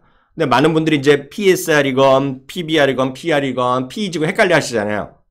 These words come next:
특히 초보분들 헷갈려 하시고 좀 하신 분들도 에, 맨날 그럴 것 비교가 잘 안 되잖아요. 딱 그거. 아주 중급 과정은 아닙니다. 초급 과정이고요. 세 번째, 안동훈 팀장은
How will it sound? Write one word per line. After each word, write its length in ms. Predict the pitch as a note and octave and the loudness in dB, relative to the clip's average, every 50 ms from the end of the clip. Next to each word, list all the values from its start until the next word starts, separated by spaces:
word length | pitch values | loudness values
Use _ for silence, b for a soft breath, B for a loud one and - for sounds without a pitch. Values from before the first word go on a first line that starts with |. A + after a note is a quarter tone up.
| _ _ _ _ _ _ _ - | _ _ _ _ _ _ _ -10
특히 140 | F#3+ F3+ | -10 -6
초보분들 420 | F3+ - B3+ A#3+ A#3+ F#3+ F3+ F3 F3+ | -4 -2 0 0 0 0 0 0 0
헷갈려 280 | F3+ F3+ F#3+ F3 E3 D#3 | 0 0 0 2 2 2
하시고 460 | C#3+ D3+ D#3 D3 F#3 G#3 G3+ - - _ | 2 0 -2 -4 -4 -4 -6 -8 -14 _
좀 180 | - B3 A3 | -2 0 2
하신 240 | A3+ B3+ B3 B3+ G#3 | 2 2 0 0 0
분들도 360 | F#3 E3 E3 E3+ E3 E3 E3 B B B - | 0 0 0 0 0 -2 -2 B B B -16
에, 120 | - E3 | -12 -8
맨날 280 | F3+ F3+ F#3 G#3+ G#3+ G#3+ | -6 -2 0 0 0 4
그럴 240 | - F3+ A3+ A3 | 4 4 4 4
것 140 | - G#3+ - - - _ _ _ _ _ _ _ _ _ _ - - _ | 2 0 -2 -2 -6 _ _ _ _ _ _ _ _ _ _ -20 -20 _
비교가 320 | - D3+ D3 D#3 F3+ E3+ E3+ | -10 -8 -4 -2 0 2 2
잘 140 | D#3 C#3 G#2 | 4 2 2
안 80 | G2+ | 2
되잖아요. 480 | A2 A2+ G2+ G#2 F#2 F2 E2+ D2+ C#2 - _ _ _ _ _ _ _ _ _ _ _ _ _ - | 0 -2 -2 -2 -2 -4 -6 -10 -14 -18 _ _ _ _ _ _ _ _ _ _ _ _ _ -8
딱 140 | G#3 - - | -8 -4 -2
그거. 340 | - D3+ - G2+ - - - _ _ _ _ _ _ _ _ _ _ _ _ _ _ _ _ _ _ _ _ _ | -2 -2 0 -2 -6 -8 -12 _ _ _ _ _ _ _ _ _ _ _ _ _ _ _ _ _ _ _ _ _
아주 280 | - C#3+ D3+ E3 D#3+ - | 2 2 2 2 0 -2
중급 260 | - F3 F3 F3+ F3+ | 0 0 0 0 0
과정은 300 | G3+ F3+ E3 E3 D#3+ C3 | 0 2 4 4 2 2
아닙니다. 260 | F#2+ F#2+ F#2 F#2 A2 | 2 0 -2 -4 -6
초급 240 | - - A3+ A#3 - | -6 -8 -8 -6 -4
과정이고요. 680 | E3+ C#3 A#2 A2+ G#2 F#2 E2 D#2+ D2+ D2 G2+ F#3 - b b b b b b b b b | -2 -2 -2 -2 -2 -4 -6 -6 -8 -10 -12 -14 -18 b b b b b b b b b
세 140 | - A3 A3 | 2 4 4
번째, 180 | G#3 G#3 - | 4 4 4
안동훈 320 | F2 A#2 D#3 F#3+ G#3 G3+ - | 2 2 4 6 4 4 4
팀장은 680 | - F3+ F3 E3 E3 F3+ F#3+ F3 B2 F2+ D2+ - | 2 0 2 2 4 4 4 2 2 0 -4 -8